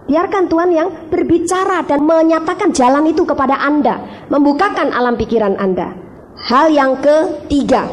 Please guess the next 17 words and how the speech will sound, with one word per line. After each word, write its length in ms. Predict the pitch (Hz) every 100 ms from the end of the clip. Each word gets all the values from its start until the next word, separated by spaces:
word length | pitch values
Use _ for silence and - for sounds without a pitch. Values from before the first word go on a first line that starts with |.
| -
dikatakan 560 | 214 240 262 294 302 -
dia 160 | 262 277
menanaminya 800 | 277 285 311 403 381 349 294 233
dengan 240 | 240 240 240 -
pokok 380 | 294 285 247 -
anggur 440 | 254 240 240 247 247 - - - 233
pilihan. 800 | 208 196 - 185 170 - - - - - - - - - 208
Bagaimana 400 | 214 233 233 233
Bapak 400 | 214 202 220 220
menanami 400 | 220 208 208 202
pokok 320 | 208 202 -
anggur 320 | 208 208 208
pilihan? 400 | 208 202 196 190
Yaitu 320 | 190 196 208
dengan 400 | 214 202 202 202
kita 240 | - 285 269
harus 640 | 262 254 254 254 -